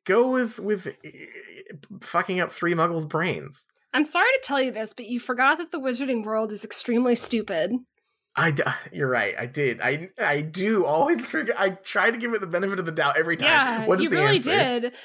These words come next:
Speaker 2: Uh, the worst thing that you can do is, um, uh, take the free will away from someone who's attacking you. Uh, so yeah,
Speaker 1: <laughs>
Speaker 2: that's, uh, four points for the use of the Imperius Curse on a Muggle mugger, and also your, your follow-up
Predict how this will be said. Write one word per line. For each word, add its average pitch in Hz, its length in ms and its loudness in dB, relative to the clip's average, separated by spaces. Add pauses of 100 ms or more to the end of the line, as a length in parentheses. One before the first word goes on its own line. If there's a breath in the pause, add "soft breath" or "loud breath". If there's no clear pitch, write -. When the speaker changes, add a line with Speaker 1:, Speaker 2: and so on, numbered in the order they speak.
Speaker 2:
Uh, 277 180 6
the 262 100 0
worst 269 340 0
thing 302 220 2
that 262 80 -4
you 262 100 -6
can 254 220 0
do 240 280 2
is, 208 280 -4
um, 202 500 -6 (340)
uh, 107 440 -8
take 247 260 -2
the 240 60 -4
free 233 260 -2
will 220 300 0
away 214 260 2
from 233 240 -2
someone 226 380 -2
who's 214 160 0
attacking 226 500 -2
you. 185 420 -6
Uh, 214 240 -4
so 220 280 -2
yeah, 214 340 2 (180 loud breath)
Speaker 1:
<laughs> - 200 -20
Speaker 2:
that's, 262 260 2
uh, 240 220 2 (100)
four 262 180 2
points 247 460 0
for 226 160 -4
the 202 80 -8
use 226 240 -4
of 220 80 -6
the 208 140 -4
Imperius 220 400 -4
Curse 233 320 -4
on 220 80 -2
a 202 60 -4
Muggle 208 380 -4
mugger, 214 460 2 (260 loud breath)
and 233 160 0
also 294 380 2
your, 220 440 2
your 214 180 -10
follow-up 240 640 2